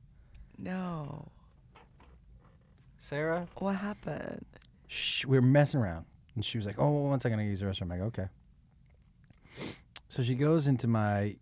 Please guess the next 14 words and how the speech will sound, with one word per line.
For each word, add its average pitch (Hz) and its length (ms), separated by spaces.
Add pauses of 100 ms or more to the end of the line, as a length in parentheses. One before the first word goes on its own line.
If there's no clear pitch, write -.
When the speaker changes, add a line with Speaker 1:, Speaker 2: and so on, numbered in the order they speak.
(760)
Speaker 2:
bathroom, 117 580
and 117 180
it's 110 120
Speaker 1:
Well, 110 140
Speaker 2:
con- 151 160
Speaker 1:
good. 151 260
At - 80
least 202 220
she - 80
got 160 320
there. 151 360
Speaker 2:
connected 165 580
to 127 100
my, 104 320